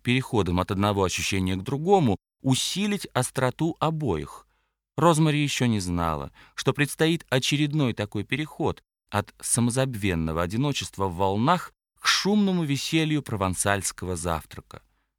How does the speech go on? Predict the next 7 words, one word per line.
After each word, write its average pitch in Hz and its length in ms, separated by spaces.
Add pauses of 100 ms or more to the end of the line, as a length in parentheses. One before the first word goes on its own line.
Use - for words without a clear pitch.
(200)
Но 90 240
ее 127 240
не 165 120
покидало 131 520
чувство, 170 600 (300)
что - 280
Дик 107 400